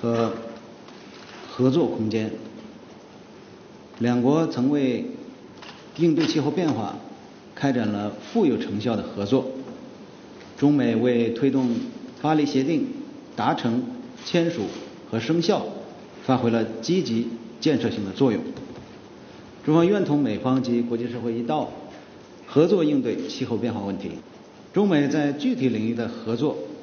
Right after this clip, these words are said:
不是温室里的花朵，必然与整体的中美关系息息相关。中方已经一再强调，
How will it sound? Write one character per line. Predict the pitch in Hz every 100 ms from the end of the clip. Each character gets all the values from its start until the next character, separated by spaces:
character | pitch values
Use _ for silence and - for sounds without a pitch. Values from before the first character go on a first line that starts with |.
| - -
不 | 127
是 | 165 165 127 98 - - - -
温 | 135 147 143
室 | 147
里 | 107
的 | 92
花 | - 127 120
朵， | - - - - - - - - - - - - - - - - - - - -
必 | 233
然 | 196 127 123 135 123
与 | 127 131 131 127
整 | 131 127 208
体 | 123
的 | 98 107 - - - - -
中 | 151
美 | 143 101
关 | 123 160
系 | 151 - - - - - -
息 | - 135 139
息 | - 117
相 | 113 104
关。 | 107 107 107 - - - - - - - - - - - -
中 | 147 156
方 | 156 151 139 - - - - - -
已 | 113
经 | 117 135
一 | 135
再 | 165 208 131
强 | 82 90
调， | 104 82